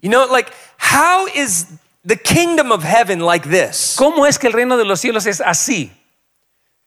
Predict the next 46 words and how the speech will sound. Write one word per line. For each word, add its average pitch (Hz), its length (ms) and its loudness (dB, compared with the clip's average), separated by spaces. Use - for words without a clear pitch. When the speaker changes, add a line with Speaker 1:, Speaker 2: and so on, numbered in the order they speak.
Speaker 1:
It 220 180 -4
take, 311 320 2
it's 254 240 -2
more 330 280 4
than 320 200 -2
just 277 280 -2
looking 254 480 -2
at 254 200 2
it 226 120 0
and 185 140 -4
reading 247 380 -2
it, 240 120 2
but 214 140 2
we 262 100 0
need 311 200 -2
to 254 200 2
ponder 269 560 2
it 214 140 0
because 220 320 -2
it's 196 160 -2
actually 277 500 0
telling 294 640 0
us 196 160 0
something 208 580 -2
about 214 380 2
the 208 100 0
very 202 240 2
nature 240 560 0
of 185 220 0
our 170 120 4
King, 175 380 -4
of 135 120 -2
our 156 120 2
Lord 165 360 2
Speaker 2:
Es 214 100 2
Speaker 1:
Jesus 151 160 -2
Speaker 2:
más 269 160 2
que - 60 0
Speaker 1:
Christ. - 160 0
Speaker 2:
simplemente 226 600 -2
leerlo, 190 400 0
sino 185 240 -4
que 180 100 -4
tenemos 214 340 -4
que 240 160 -8
considerarlo 190 920 0